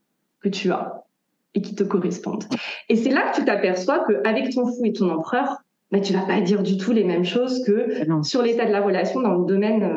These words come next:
Speaker 1: euh, sentimental et affectif.
Speaker 2: Hmm.
Speaker 1: Et c'est vraiment cet exercice qu'on peut faire et qu'on peut appliquer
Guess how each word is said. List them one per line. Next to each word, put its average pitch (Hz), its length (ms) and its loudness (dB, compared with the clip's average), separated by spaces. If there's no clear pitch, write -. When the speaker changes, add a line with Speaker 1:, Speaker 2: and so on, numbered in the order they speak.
Speaker 1:
euh, 196 40 -4
sentimental 196 760 -2
et 202 60 0
affectif. - 680 -6
Speaker 2:
Hmm. 170 160 4
Speaker 1:
Et 160 60 4
c'est 208 180 0
vraiment 285 580 0
cet 226 240 0
exercice 220 580 2
qu'on 202 160 2
peut 202 120 2
faire 302 260 0
et 208 100 0
qu'on 202 120 2
peut 196 200 2
appliquer 214 680 -2